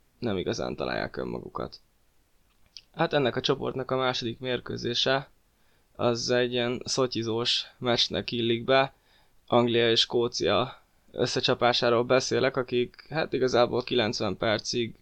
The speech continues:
elsősorban végignézték a saját párharcukat,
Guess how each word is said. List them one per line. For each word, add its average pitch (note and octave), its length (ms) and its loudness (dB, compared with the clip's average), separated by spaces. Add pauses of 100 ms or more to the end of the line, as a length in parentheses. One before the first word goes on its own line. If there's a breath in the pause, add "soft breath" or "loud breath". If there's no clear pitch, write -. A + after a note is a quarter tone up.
(160)
elsősorban G#2+ 720 0
végignézték A2 640 -4
a A2+ 40 -4
saját G#2+ 440 -2 (280)
párharcukat, C3+ 760 2